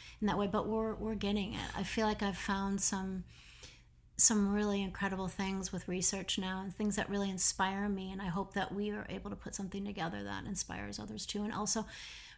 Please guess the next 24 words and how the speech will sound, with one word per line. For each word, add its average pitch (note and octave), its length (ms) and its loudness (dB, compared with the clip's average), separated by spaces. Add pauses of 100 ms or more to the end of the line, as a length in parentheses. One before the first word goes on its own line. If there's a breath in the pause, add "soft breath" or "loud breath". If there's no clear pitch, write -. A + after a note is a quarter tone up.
(240 loud breath)
just A#3 260 4
gives G#3 160 4
a G#3 40 2
little G3+ 180 2
bit - 100 0
more G3+ 100 4
background F#3+ 800 0
into G3+ 680 -2
some F#3+ 180 0
of F3+ 80 -2
our F3+ 160 0
artists G#3+ 600 0
and, F3 360 0
um, E3+ 520 2
what G#3 200 -2
they're G3+ 300 -2
up G#3+ 200 -6
to G3 140 -2
in F#3+ 80 0
their F#3 100 -2
studios. G#3 720 4
It G3 120 -4
gives G3 220 0
people, F#3+ 600 0